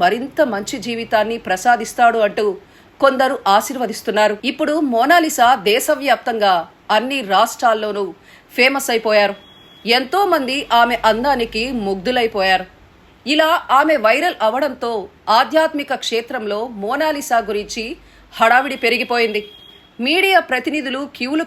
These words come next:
కట్టి ఆమెను ఇంటర్వ్యూలు చేయడం, కొందరైతే అసలు ఆమె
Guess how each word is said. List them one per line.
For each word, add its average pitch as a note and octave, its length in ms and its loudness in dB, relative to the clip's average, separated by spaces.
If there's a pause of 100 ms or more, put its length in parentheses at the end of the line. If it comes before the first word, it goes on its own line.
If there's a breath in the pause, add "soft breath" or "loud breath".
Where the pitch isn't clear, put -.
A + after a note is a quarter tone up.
కట్టి A#3 260 -4 (200)
ఆమెను A#3 360 0
ఇంటర్వ్యూలు B3+ 580 -4
చేయడం, A3 280 0 (580 soft breath)
కొందరైతే D#4 560 2 (280)
అసలు D4+ 300 -2
ఆమె C#4 180 0